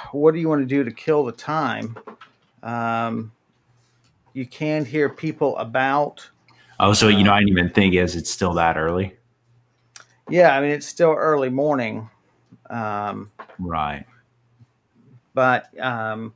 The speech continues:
Speaker 2: <laughs> I ju-, I just, like, I'm like, "I gotta get there," and I got there. I'm like, "Damn it, I'm too early now." <laughs>
Speaker 1: <laughs>
Speaker 2: Character's
Speaker 1: now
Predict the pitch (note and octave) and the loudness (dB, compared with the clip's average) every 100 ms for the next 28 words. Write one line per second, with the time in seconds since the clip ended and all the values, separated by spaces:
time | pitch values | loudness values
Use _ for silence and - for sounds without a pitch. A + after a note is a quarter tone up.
0 | _ - - G#3+ D#3 B2 - - C#3 C#3 | _ -2 4 6 6 4 2 2 4 6
1 | A#2 A#2 G#2+ - - - G2+ A2+ A2 A#2+ | 6 4 2 -4 -16 -8 -2 0 0 2
2 | B2+ A#2+ A#2+ C3 A2+ G2 F#2 F#2+ B2+ B2+ | 2 2 0 0 2 2 0 2 2 4
3 | A#2 G2+ G2 G2 - F3 C#3+ A2+ A2 D#3 | 2 0 0 -4 2 4 4 2 2 4
4 | D#3 F3 C#3+ A#2+ G#2 - F#3+ - - - | 8 8 6 2 0 0 0 0 -4 -20
5 | - - - A#3+ - - G#3+ F3 _ - | -20 -20 -6 -2 -2 -2 -6 -6 _ -4
6 | A2+ G#2+ G2+ F#3 F#3+ | -4 -4 -2 2 2